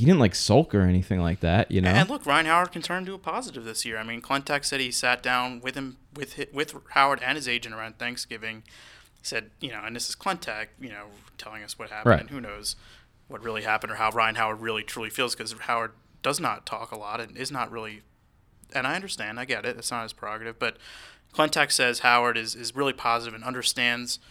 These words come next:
Speaker 2: where he fits in or what the approach is gonna be this year, and, and can Ryan Howard sort of view it as, like, he is the, he is the elder statesman, he is the man, you know, s-, spanning two Phillies eras, and will he be a mentor or someone? I don't know.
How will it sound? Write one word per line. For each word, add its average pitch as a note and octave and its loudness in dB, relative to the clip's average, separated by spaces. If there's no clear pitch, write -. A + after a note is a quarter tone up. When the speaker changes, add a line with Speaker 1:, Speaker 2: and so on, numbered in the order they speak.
Speaker 2:
where - -8
he B2+ -2
fits - -4
in A#2+ -2
or A2+ -2
what A#2 -6
the C#3+ -6
approach B2+ -4
is - -2
gonna B2 -6
be A#2 -10
this A2 -10
year, A#2 -8
and, A2+ -14
and B2 -12
can C3+ -6
Ryan C3 0
Howard B2+ 2
sort C3 -2
of A#2+ -6
view A#2+ -6
it B2+ -2
as, A#2+ 0
like, A#2 -6
he B2+ -8
is B2 -8
the, B2 -4
he C3+ -4
is C3+ -6
the C3+ -4
elder C3+ 0
statesman, C#3 -4
he C3 -8
is B2+ -6
the C3 -8
man, B2+ -2
you C#3 -8
know, A#2+ -4
s-, - -4
spanning C3+ 2
two C3 -6
Phillies B2+ -6
eras, B2 -2
and A#2 -12
will A#2+ -8
he B2 -14
be A#2+ -12
a A#2 -12
mentor A#2+ -8
or A2+ -10
someone? A#2+ -8
I D#3+ -8
don't F#3 -6
know. A3 -8